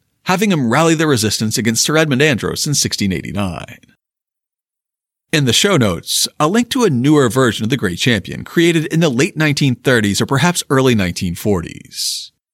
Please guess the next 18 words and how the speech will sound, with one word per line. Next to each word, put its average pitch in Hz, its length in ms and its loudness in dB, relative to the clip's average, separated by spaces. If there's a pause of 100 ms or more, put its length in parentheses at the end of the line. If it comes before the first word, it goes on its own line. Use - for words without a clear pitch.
(540)
It 220 100 2
was 180 160 2
written 175 280 2
by 135 140 4
William 180 440 2
James 120 340 2
Sidis, - 640 -2
a 117 140 -6
former 156 300 2
child 107 360 0
prodigy 117 500 0
who 143 120 0
graduated 214 480 0
from 160 140 -2
Harvard 120 360 0
at 127 80 -2
age 90 260 -2
sixteen. - 800 -4